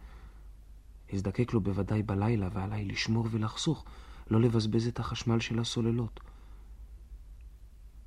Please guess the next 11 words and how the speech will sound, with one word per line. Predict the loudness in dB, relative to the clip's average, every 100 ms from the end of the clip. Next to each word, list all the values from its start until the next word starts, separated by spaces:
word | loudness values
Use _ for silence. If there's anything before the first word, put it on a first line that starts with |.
| -18 -16 -16 -8
אבדוק | -4 -2 -2
את | -2
המרתפים, | 0 2 0 0 2 2
חשבתי. | 2 0 -2 -2 -6 -6 -18 -18 -18 -18 -18 -18 -18 -16 -14 -14 -16 -16 -16 -16 -6
אולי | 0 2 2
יהיה | 4
לי | 2
כאן | 4 4
מקום | 4 4 4
טוב | 6 4
להתחבא. | 4 2 0 -2 0